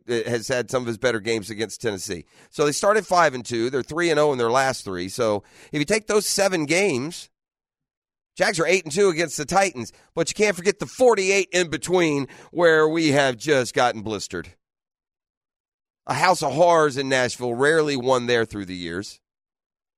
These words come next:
And the fact that it coincides, and basically the, the, the, the baton was passed in ninety-nine. That was it. We, we passed the baton i-, in that playoff A F C Championship game loss.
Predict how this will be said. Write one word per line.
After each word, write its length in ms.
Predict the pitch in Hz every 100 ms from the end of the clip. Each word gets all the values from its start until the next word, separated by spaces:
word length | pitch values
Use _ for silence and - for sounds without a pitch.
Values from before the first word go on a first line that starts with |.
| _ _ _ _ _
And 320 | 202 233 196
the 240 | 190 185 190
fact 260 | 214 214
that 120 | 196 180
it 100 | 147
coincides, 800 | 180 165 135 180 160 139 135 123
and 140 | 160
basically 340 | 196 226 208
the, 160 | 185 170
the, 180 | 156 160
the, 100 | 143 156
the 140 | 151
baton 320 | 151 175 214
was 120 | 196
passed 300 | - 175 156
in 100 | 170
ninety-nine. 460 | 151 151 151 160 151
That 80 | 117
was 140 | 127
it. 220 | 151 165 _
We, 160 | 113 123
we 140 | - 120
passed 320 | 123 123 -
the 60 | 143
baton 540 | 151 147 131 131 135 - _ _ -
i-, 160 | 123 113
in 160 | 123
that 200 | 123 123
playoff 500 | - 135 139 139 147 -
A 160 | 127
F 60 | 135
C 120 | 135
Championship 680 | 131 139 135 143 127 160 139
game 240 | 151 156
loss. 520 | 170 135 120 135 -